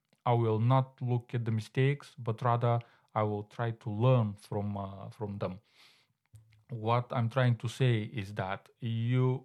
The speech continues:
will have to stop seeking, uh, everything to be perfect. Perfect doesn't exist. It's, it's a myth. Instead,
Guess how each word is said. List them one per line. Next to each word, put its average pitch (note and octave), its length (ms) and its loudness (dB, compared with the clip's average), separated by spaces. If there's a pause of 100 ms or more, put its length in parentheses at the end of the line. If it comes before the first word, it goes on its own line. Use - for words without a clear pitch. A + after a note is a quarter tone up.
will A2 540 -6
have - 340 -8
to A2 140 -4
stop B2+ 460 -4
seeking, A2+ 680 -6 (680)
uh, G#2 540 -8 (140)
everything A2+ 420 -2
to A2 100 -10
be G#2+ 100 -6
perfect. - 720 -6 (460)
Perfect C3 460 0
doesn't G#2+ 400 -4
exist. - 440 -18 (1000)
It's, A2+ 360 -4
it's B2 240 -2
a A#2+ 60 0
myth. - 480 -2 (640)
Instead, C#3 540 0